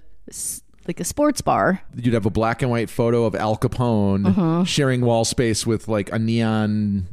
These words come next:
Speaker 2: Minnesota Vikings sign or something.
Speaker 1: Yeah.
Speaker 2: <laughs>
Speaker 1: In the bathrooms. Okay, number one,
Speaker 2: They
Speaker 1: I
Speaker 2: were
Speaker 1: would
Speaker 2: co-ed, right?
Speaker 1: Yes,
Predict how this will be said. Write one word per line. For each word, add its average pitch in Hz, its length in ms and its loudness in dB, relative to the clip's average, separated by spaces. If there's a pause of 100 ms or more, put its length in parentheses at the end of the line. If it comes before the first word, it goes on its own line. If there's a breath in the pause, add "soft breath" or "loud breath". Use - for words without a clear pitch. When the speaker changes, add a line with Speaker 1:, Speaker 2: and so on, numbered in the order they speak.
Speaker 2:
Minnesota 117 400 0
Vikings 98 440 -2
sign 82 320 -2
or 82 120 -2
something. 104 320 -2 (120)
Speaker 1:
Yeah. 131 340 0 (180)
Speaker 2:
<laughs> - 200 -10
Speaker 1:
In 175 80 -4
the 170 100 2
bathrooms. 170 840 0
Okay, 196 260 4
number 240 300 2
one, 156 460 2 (640 soft breath)
Speaker 2:
They 123 80 4
Speaker 1:
I - 20 6
Speaker 2:
were - 60 4
Speaker 1:
would 185 80 4
Speaker 2:
co-ed, 117 400 4
right? 98 280 0 (140)
Speaker 1:
Yes, 165 520 2